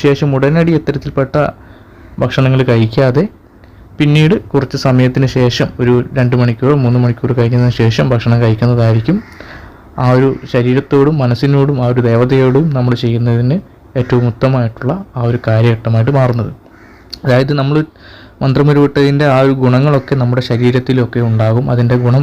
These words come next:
പൂർണ്ണമായിട്ട് അനുഭവിച്ചറിയണമെങ്കിൽ ഇത്തരം കാര്യങ്ങളൊക്കെ പാലിച്ചേ മതിയാകൂ. അല്ലാതെ പൂർണ്ണമായിട്ട്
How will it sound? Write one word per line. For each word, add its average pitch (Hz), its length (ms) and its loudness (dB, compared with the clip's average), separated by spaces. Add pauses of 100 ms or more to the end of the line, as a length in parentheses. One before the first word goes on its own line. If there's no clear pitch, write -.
പൂർണ്ണമായിട്ട് 135 540 0
അനുഭവിച്ചറിയണമെങ്കിൽ 123 840 0
ഇത്തരം 139 300 -2
കാര്യങ്ങളൊക്കെ 113 520 0 (320)
പാലിച്ചേ 113 400 0 (100)
മതിയാകൂ. 113 380 0 (540)
അല്ലാതെ 139 260 2 (100)
പൂർണ്ണമായിട്ട് 143 680 0